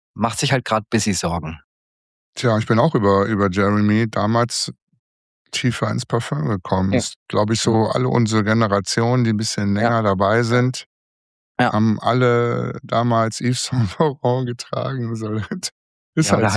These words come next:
Speaker 1: halt,
Speaker 2: ne?
Speaker 1: nee,
Speaker 2: Ja.
Speaker 1: und ich meine, ich glaub, Creed ist ihm auch auf Ewigkeiten verbunden, weil ich
Speaker 2: Ja.
Speaker 1: mein, ja, mit Aventus hat er eigentlich so groß gemacht, das muss man schon sagen, durch seinen Hype dadurch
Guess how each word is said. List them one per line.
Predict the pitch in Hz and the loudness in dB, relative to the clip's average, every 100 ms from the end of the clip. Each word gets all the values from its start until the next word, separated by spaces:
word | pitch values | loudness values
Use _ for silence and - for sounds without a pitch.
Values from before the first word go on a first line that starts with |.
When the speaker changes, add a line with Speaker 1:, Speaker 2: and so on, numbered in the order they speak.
| 98 | 2
Speaker 1:
halt, | 98 - _ | 0 -4 _
Speaker 2:
ne? | 110 117 - - - | -2 -2 -4 -8 0
Speaker 1:
nee, | 117 156 | 4 4
Speaker 2:
Ja. | 123 | 4
Speaker 1:
und | 123 | 2
ich | - | 2
meine, | 117 110 | 2 2
ich | |
glaub, | - 123 - | 2 -2 -2
Creed | - 131 160 | 0 2 2
ist | 131 - | 2 2
ihm | 110 | 2
auch | - 117 - | 0 -4 -2
auf | 123 110 | -2 -2
Ewigkeiten | - 123 139 - 123 123 - | 0 2 0 0 0 0 -2
verbunden, | 120 123 113 120 139 - 135 117 | -2 -2 0 2 2 2 2 4
weil | 110 110 | 2 2
ich | 101 | 2
Speaker 2:
Ja. | 107 | 2
Speaker 1:
mein, | 113 113 113 110 - - - 107 | 2 4 2 0 -4 -10 -12 -10
ja, | - 110 123 | -4 0 0
mit | 110 - | 0 -2
Aventus | 101 101 117 123 - | -2 0 0 0 -2
hat | 110 - | -2 -2
er | 104 127 | 0 2
eigentlich | 107 107 101 | 2 2 2
so | - | 0
groß | 95 - 98 - | -2 0 -2 0
gemacht, | 95 101 127 - | -2 -2 -4 -6
das | 98 107 | -8 -6
muss | 98 | -6
man | 107 104 | -4 -4
schon | - 101 | -4 -4
sagen, | 95 101 120 | -2 0 0
durch | 117 107 | -2 -4
seinen | - 110 110 | -2 0 2
Hype | 107 104 | 2 0
dadurch | - 107 110 113 | -2 -2 0 0